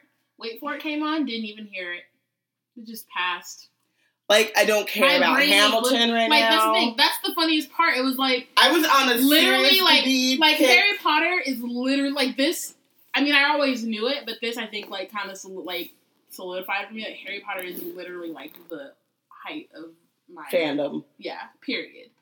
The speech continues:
Speaker 2: Like,
Speaker 1: Everything else is like, "This is so
Speaker 2: everything
Speaker 1: great,
Speaker 2: comes
Speaker 1: I love it, I need to do, like, I need to see it, I need to watch it, this is great, oh my god, this is amazing."
Speaker 2: Everything comes back to
Speaker 1: But,
Speaker 2: Harry.
Speaker 1: but, yeah, always. And I, that was just like, "Oh my god, I can't even think about anything else."
Speaker 2: And it's not even
Speaker 1: Like
Speaker 2: that, it's not even that,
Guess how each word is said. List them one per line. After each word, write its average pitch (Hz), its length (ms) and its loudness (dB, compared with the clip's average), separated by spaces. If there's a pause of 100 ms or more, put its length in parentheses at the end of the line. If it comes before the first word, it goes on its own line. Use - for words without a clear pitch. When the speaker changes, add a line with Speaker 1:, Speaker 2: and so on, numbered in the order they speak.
(540)
Speaker 2:
Like, 277 80 2 (160)
Speaker 1:
Everything 381 140 4
else 359 140 6
is 339 60 -2
like, 269 200 8
"This 349 120 6
is - 60 0
so 494 80 6
Speaker 2:
everything - 160 8
Speaker 1:
great, 415 180 6
Speaker 2:
comes 415 140 6
Speaker 1:
I - 60 4
love 381 220 6
it, 349 280 4
I - 20 -2
need 359 140 0
to 302 80 0
do, 320 120 0
like, 294 260 0
I 302 100 2
need 320 220 0
to 277 40 -14
see 302 240 -2
it, 285 60 2
I 277 100 2
need 285 120 -4
to 277 80 -2
watch 277 260 0
it, 247 180 0
this 240 140 -12
is 254 100 -12
great, 247 320 0
oh 220 40 -6
my 226 100 -4
god, 226 340 0
this 214 80 -16
is - 80 -20
amazing." 214 240 -4
Speaker 2:
Everything 233 300 2
comes 254 140 -2
back 233 160 2
to 233 40 0
Speaker 1:
But, 277 120 6
Speaker 2:
Harry. 220 260 2
Speaker 1:
but, 262 240 2 (240)
yeah, 254 340 -2 (300)
always. 214 500 -2 (800)
And 240 120 0
I, 220 140 0
that 240 320 2
was 240 220 -4
just 233 180 -4
like, 202 380 -2 (260)
"Oh 214 100 -6
my 214 140 -4
god, 190 240 -2
I 180 80 -4
can't 277 220 -2
even 247 160 -2
think 247 160 -2
about 240 180 -2
anything 208 260 -12
else." - 260 -8 (600)
Speaker 2:
And 269 140 4
it's 294 160 0
not 302 160 6
even 311 260 2
Speaker 1:
Like 294 80 2
Speaker 2:
that, 269 320 4
it's 240 160 2
not 262 240 6
even 285 220 2
that, 202 320 0